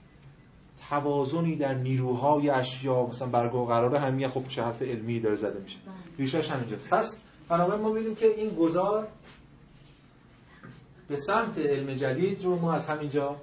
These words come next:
Speaker 1: داریم دقایقش رو می‌بینیم، یعنی گام به گام نشانه هاش رو حداقل می‌بینیم. خب اینو بذار-، بذاریم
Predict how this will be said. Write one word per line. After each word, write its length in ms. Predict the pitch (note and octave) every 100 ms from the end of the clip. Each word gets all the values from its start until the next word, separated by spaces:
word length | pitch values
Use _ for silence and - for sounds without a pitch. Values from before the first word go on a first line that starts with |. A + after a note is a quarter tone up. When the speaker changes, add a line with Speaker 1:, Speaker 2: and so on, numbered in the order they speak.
| - - -
Speaker 1:
داریم 460 | C3+ C#3 D3 C3+ - - B2+ B2 A#2 C3+
دقایقش 500 | A#2+ B2+ C3 C3 D3+
رو 60 |
می‌بینیم، 300 | C#3 A2+ A2
یعنی 120 | A#2
گام 260 | A#2+ C3 C3
به 80 | B2+
گام 360 | B2 C3+ D#3 - - - - - - -
نشانه 380 | B2+ C#3 C#3 C#3
هاش 220 | E3 E3+
رو 60 |
حداقل 320 | C3 B2 B2 A#2+
می‌بینیم. 280 | G#2 G2 -
خب 140 | E3+ -
اینو 180 | G#3 G#3+
بذار-، 280 | F#3+ F3+ F#3
بذاریم 400 | E3+ F3+ F3